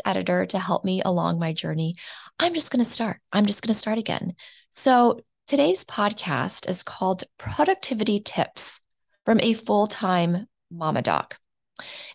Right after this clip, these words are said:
And when I say full-time,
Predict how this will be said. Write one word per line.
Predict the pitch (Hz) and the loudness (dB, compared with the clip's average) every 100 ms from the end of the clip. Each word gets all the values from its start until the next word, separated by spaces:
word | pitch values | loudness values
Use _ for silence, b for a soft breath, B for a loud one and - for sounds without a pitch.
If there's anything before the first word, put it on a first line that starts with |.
| - | 0
And | 247 247 240 240 233 226 - | 6 6 6 6 6 4 0
when | 254 | 0
I | 294 | 2
say | 302 370 | 2 0
full-time, | 370 294 240 - 240 233 170 139 220 285 | 0 0 -2 -2 0 2 2 0 -2 -4